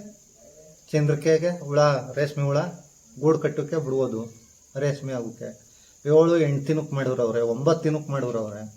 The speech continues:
ಆರು ದಿನಕ್ಕೆ ಆಗುವವೆ. ರೇಷ್ಮೆ ಆದಮೇಲೆ ಆರು, ನೂರು ಮಟ್ಟಿಗೆ ಏನೇ ಇಲ್ಲ ಅಂದ್ರೂ ಸರಾಸರಿ ಅಂದ್ರೂ ನೂರು, ನೂರಿಪ್ಪತ್ತು ಕೆ ಜಿ ರೇಷ್ಮೆ ಬೆಳೆಯೋದು.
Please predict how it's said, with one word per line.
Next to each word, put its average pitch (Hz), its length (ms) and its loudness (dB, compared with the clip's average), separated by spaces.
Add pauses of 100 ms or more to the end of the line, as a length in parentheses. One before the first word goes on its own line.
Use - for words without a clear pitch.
(760)
ಆರು 151 280 0
ದಿನಕ್ಕೆ 160 300 2
ಆಗುವವೆ. 127 480 4 (920)
ರೇಷ್ಮೆ 165 420 -2
ಆದಮೇಲೆ 160 320 -2
ಆರು, 156 320 -2 (360)
ನೂರು 170 260 4
ಮಟ್ಟಿಗೆ 170 320 0
ಏನೇ 160 200 2
ಇಲ್ಲ 156 120 0
ಅಂದ್ರೂ 156 240 -2
ಸರಾಸರಿ 143 540 0
ಅಂದ್ರೂ 147 240 -4 (580)
ನೂರು, 151 440 2
ನೂರಿಪ್ಪತ್ತು 143 520 -2
ಕೆ 139 100 -4
ಜಿ 175 140 -4 (960)
ರೇಷ್ಮೆ 143 360 -2
ಬೆಳೆಯೋದು. 113 420 -4